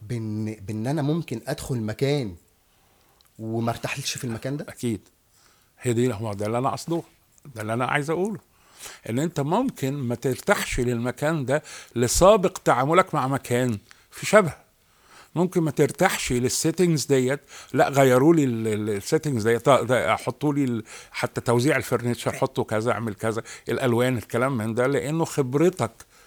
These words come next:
Speaker 2: حواراتك السابقة مع ال-، الموجودات اللي شبه ده كانت ليها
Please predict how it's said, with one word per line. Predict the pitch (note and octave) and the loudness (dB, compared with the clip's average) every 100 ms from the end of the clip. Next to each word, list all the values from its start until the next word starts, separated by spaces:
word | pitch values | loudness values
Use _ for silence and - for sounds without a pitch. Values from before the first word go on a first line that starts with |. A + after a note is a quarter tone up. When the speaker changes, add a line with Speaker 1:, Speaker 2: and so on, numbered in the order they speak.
| - - - | -20 -20 -12
Speaker 2:
حواراتك | - C3+ C#3+ D3+ F#3+ A3+ D#3+ C#3 | 2 8 10 10 10 8 4 2
السابقة | - - B2+ A#2 B2 - A2 | 0 0 0 2 2 2 0
مع | B2+ E3+ F3+ | 2 2 2
ال-، | D3 B2 | 2 2
الموجودات | C3 A#2 A2+ A#2 C3 C3 B2+ B2+ C3 C3+ A2+ | 0 0 0 2 2 4 2 6 6 4 0
اللي | G#2 | -2
شبه | - D#3+ E3 | 0 2 2
ده | A2 A#2 D3 _ _ _ _ _ _ _ | 0 -6 -6 _ _ _ _ _ _ _
كانت | A2+ A#2 C3+ - - _ - | -2 -2 -4 -10 -20 _ -8
ليها | A#2+ C3 A#2 A#2 | -4 -2 0 -2